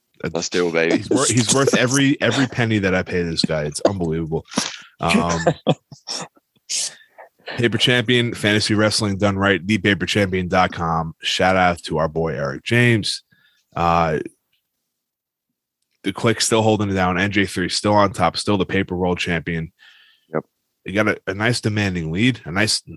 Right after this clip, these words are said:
Speaker 1: uh,
Speaker 2: Pretty
Speaker 1: from
Speaker 2: sure.
Speaker 1: last week, it looks like it was ninety point week for, uh,
Speaker 2: Yeah, yeah. I wasn't messing
Speaker 1: Actually.
Speaker 2: around. I was tired of it.
Speaker 1: Yeah.
Speaker 2: I was tired of, uh, the audacity.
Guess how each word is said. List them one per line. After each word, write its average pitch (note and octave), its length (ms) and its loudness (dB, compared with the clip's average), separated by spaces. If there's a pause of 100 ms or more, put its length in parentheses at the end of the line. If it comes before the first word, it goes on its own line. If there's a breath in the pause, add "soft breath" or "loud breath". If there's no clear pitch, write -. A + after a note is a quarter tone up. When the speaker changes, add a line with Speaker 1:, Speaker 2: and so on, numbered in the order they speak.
(240)
Speaker 1:
uh, F2 120 -2
Speaker 2:
Pretty - 60 -12
Speaker 1:
from E2+ 80 -6
Speaker 2:
sure. F2+ 220 0
Speaker 1:
last A#2+ 260 0
week, F2 200 -4
it - 20 -2
looks F2+ 180 -4
like E2+ 80 -6
it D#2+ 60 -8
was D2+ 120 -14
ninety F#2 300 0
point F2 300 -2
week G2 220 0
for, D2 240 -2
uh, D2 240 -4
Speaker 2:
Yeah, C#2+ 480 2
yeah. D2+ 320 0 (100)
I F2 140 0
wasn't F2+ 260 2
messing D#2 260 0
Speaker 1:
Actually. D2+ 160 2
Speaker 2:
around. D#2 40 0
I E2 60 2
was F2 180 0
tired D#2+ 340 0
of C#2 100 -8
it. C#2+ 160 -10 (120)
Speaker 1:
Yeah. D#2 120 -6
Speaker 2:
I E2+ 60 2
was F2 140 0
tired F2+ 260 4
of, E2+ 160 2
uh, D#2+ 160 0
the F2 140 0
audacity. D#2+ 720 0